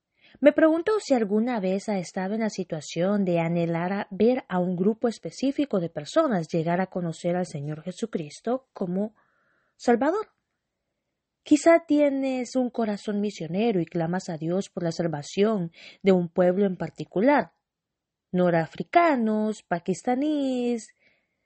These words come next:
muchos misioneros entregan gran parte de sus vidas para alcanzar a un pueblo, para el Señor. Tal vez miras a nuestro país, a nuestra ciudad, y anhelas a los perdidos de esta nación.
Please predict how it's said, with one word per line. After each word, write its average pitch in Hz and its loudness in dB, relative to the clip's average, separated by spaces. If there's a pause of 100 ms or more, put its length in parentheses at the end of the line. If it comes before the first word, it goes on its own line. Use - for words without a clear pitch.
(420)
muchos 214 -2
misioneros 202 -4
entregan 190 -2
gran 277 -2
parte 208 -2
de 175 -2
sus 160 -8
vidas 160 -4
para 165 0
alcanzar 156 -4
a 156 -2
un 156 -4
pueblo, 170 -2 (240)
para 156 -6
el 143 -8
Señor. 240 -4 (800)
Tal 285 10
vez 285 6
miras 269 0
a 208 -2
nuestro 202 0
país, 254 0 (160)
a 190 -2
nuestra 180 0
ciudad, 208 -2 (120)
y 202 4
anhelas 190 2
a 180 -2
los 160 -2 (340)
perdidos 202 4
de 165 0
esta 165 -4
nación. 196 0